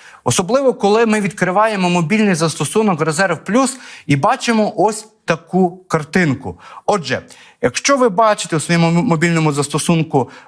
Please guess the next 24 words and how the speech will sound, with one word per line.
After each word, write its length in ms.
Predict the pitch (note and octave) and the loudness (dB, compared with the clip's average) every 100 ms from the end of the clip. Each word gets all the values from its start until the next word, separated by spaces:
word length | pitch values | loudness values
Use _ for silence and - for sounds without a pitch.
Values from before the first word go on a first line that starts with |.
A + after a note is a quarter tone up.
| - | -4
"Резерв 520 | D3 D#3+ E3 D3 - | -2 0 0 -2 -2
Плюс" 360 | G3+ A#3 A3+ - | 2 2 2 -2
у 80 | D3 | -4
червоній 500 | - D#3+ F3+ F3 E3 | -2 0 0 2 2
лінійці 640 | C#3+ F#3+ F#3 E3 C3 - | 2 2 2 2 0 -4
те, 340 | A#2+ E3 E3 D3 | -4 -2 0 -2
що, 360 | - C#3 B2+ - - - | -2 0 0 -2 -14 -8
е, 140 | - A#2 | -2 0
ви 500 | A2+ C#3 E3+ D3+ C3+ - - | 0 0 2 2 0 -4 -4
перебуваєте 580 | C3+ C3+ C#3 C3 B2 | -2 2 2 0 0
у 100 | E3 | 2
розшуку, 680 | C4+ C#4+ - A#3+ B3 A#3+ G3 - _ | 4 2 2 -2 0 -2 -2 -8 _
що 320 | - - A#3 | -6 0 2
вам 260 | A3+ G#3 D3+ | 2 -2 -4
робити? 560 | D#3+ F3 F#3 C3+ - - - _ - | -2 0 0 -2 -8 -14 -18 _ -6
Т 100 | D3+ | -4
Ц 180 | - F3+ | -2 -2
К 340 | A3+ A3+ A3 | 0 2 2
і 140 | F3+ D#3 | 0 0
Міністерство 580 | D#3+ D#3 F3 D#3+ - | 2 0 -2 -2 -2
оборони 520 | D3 C#3+ F3+ F3+ D#3+ C#3+ | 0 2 2 2 2 4
радить, 380 | E3+ C#3+ A2+ - - - - | 2 0 -4 -16 -20 -18 -6
якщо 680 | A#2 - - B3+ B3 E3 G#2+ | -6 -4 -2 2 4 2 0
вам 320 | B2+ E3 C#3+ | 0 0 -2